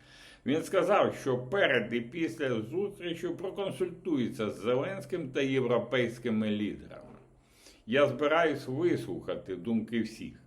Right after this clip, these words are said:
але Трамп дав чітко зрозуміти, що саме він вирішуватиме,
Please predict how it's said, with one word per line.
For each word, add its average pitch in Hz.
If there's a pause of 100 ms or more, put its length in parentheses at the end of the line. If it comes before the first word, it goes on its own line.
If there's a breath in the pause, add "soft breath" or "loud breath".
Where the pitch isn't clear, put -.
(140)
але 120 (240)
Трамп 143
дав 139
чітко 127
зрозуміти, 110
що 110
саме 156
він 120
вирішуватиме, 87